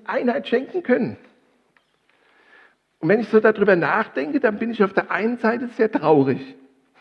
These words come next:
Traurig, weil es eben nicht gelungen ist. Und andererseits fühle ich immer mehr diese Sehnsucht nach dieser Einheit, die uns der Heilige Geist schenken will.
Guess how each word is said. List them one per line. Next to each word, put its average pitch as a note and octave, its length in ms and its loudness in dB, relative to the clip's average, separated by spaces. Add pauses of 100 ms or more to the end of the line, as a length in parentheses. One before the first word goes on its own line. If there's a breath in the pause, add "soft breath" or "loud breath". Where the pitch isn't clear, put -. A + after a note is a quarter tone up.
(360 soft breath)
Traurig, B3 560 0 (320 loud breath)
weil - 180 0
es - 120 -6
eben C4+ 300 2
nicht - 360 -2
gelungen B3 300 4
ist. - 280 -6 (1900)
Und - 140 -4
andererseits G#3 840 -6 (840 soft breath)
fühle G3 280 -6
ich F3+ 140 -14 (360)
immer G#3 240 2
mehr E3+ 360 0
diese C#3+ 360 -10 (160)
Sehnsucht F#3 680 -6
nach C#3+ 140 -6 (140)
dieser F3 400 -8
Einheit, D3+ 460 -8
die C3+ 80 -8
uns C3+ 160 -12
der B2 140 -12
Heilige B2+ 300 -8
Geist A#2+ 360 -12
schenken - 380 -20
will. G#2 140 -20